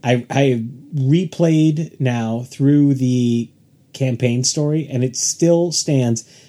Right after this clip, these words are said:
as one of the finest storytelling moments I've ever had in a video game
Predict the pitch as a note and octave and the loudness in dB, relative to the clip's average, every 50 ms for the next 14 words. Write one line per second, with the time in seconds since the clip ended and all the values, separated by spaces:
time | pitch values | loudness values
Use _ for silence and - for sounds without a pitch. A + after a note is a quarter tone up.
0 | _ _ _ - A2+ A#2+ B2 C3+ D3+ C#3+ C3+ B2 C3 C3 A#2+ - - _ _ _ | _ _ _ -4 -2 0 2 2 4 4 2 2 2 0 -2 -2 -8 _ _ _
1 | - C#3 C#3+ D3 D3 D#3 D#3 - - - - D#3+ D3 _ _ _ _ _ _ _ | -2 0 0 2 2 2 0 0 -2 -4 -10 -16 -20 _ _ _ _ _ _ _
2 | _ _ _ - - - - D#3+ D#3 D3+ C#3 C3+ C#3+ C#3+ C3+ C3+ B2+ B2+ B2 A#2+ | _ _ _ -8 -6 -2 -2 0 2 2 0 0 0 0 0 2 0 0 -2 -2
3 | A#2 A2+ A2 - C3+ A#2 A2+ A#2+ A#2+ B2 G#2+ A2 A#2 A2 A2 A2 G2+ A2+ G#2+ G#2+ | -2 -4 -4 -4 -4 -4 -4 -4 -4 -4 -4 -4 -4 -4 -4 -4 -2 -2 -4 -4
4 | G#2 G2 F#2+ G2 G2 G2+ - - | -4 -6 -6 -6 -8 -8 -10 -12